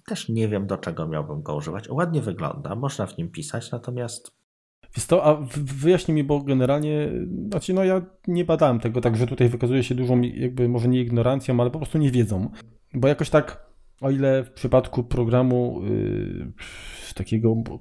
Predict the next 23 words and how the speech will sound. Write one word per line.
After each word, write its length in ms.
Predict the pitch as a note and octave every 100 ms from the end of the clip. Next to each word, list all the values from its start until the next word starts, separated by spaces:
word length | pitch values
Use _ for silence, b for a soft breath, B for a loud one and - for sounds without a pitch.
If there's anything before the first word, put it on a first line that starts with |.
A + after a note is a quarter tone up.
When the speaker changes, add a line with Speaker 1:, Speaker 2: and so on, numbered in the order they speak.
| -
Speaker 2:
pozwalającego 440 | A#2 A2+ A#2 A2+ A#2+
na 20 |
jakieś 180 | A#2 A2
zaawa-, 380 | A#2+ A2+ A#2 B2
zaawansowane 840 | A#2+ A#2 A2+ A2+ A#2 A2+ A2+ A2 G#2 A2
rzeczy, 400 | A2 A#2+ A#2 G2+
które, 260 | - G2+ G2+
no, 300 | F#2+ F#2 F#2
tam, 300 | F2+ F2+ - - - - _
powiedzmy, 480 | - A2+ B2 B2+ A#2+
że 280 | A2 A#2 A2+ B B B -
wzbogaca 500 | - A2 A#2 B2 B2
mój 160 | A#2 G#2+
warsztat, 800 | A2+ A2 F#2+ F#2+ B2 - - _ _ _ _ _ _ _
e, 40 | A#2+
Speaker 1:
Mhm. 640 | A2 G#2+ G2+ A#2 D3 - _
Speaker 2:
to 160 | - A#2+
rozwiązanie 500 | A#2+ A#2 A2+ C3+ C3
w 60 |
postaci 480 | - A#2 A#2+ - A#2 A2 -
programu 340 | - A2 B2+
do 100 | C3+
notatek 460 | A#2+ A#2 A2+ A2